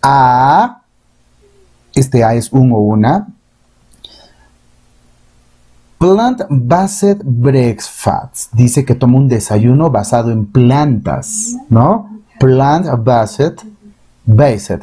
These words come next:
¿no? Plant-based breakfast, ¿no? Desayuno basado en plantas.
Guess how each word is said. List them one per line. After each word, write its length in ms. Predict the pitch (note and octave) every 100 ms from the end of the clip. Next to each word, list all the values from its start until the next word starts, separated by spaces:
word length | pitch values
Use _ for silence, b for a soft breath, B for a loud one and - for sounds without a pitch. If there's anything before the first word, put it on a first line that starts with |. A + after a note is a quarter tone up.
| -
¿no? 280 | A#2 E3+ -
Plant-based 880 | C3 D3 F#3+ C3 B2+ A#2 C#3 C3+
breakfast, 1200 | C3+ B2+ A#2+ C#3+ C#3 A#2+ - - A#2+ F2+ F2+ - - - -
¿no? 240 | C#3 F#3+
Desayuno 500 | C#3 A#2 A2 A#2 D#3
basado 300 | A2 - G#2+
en 160 | G2+ G2+
plantas. 500 | F2 E2+ C3+ -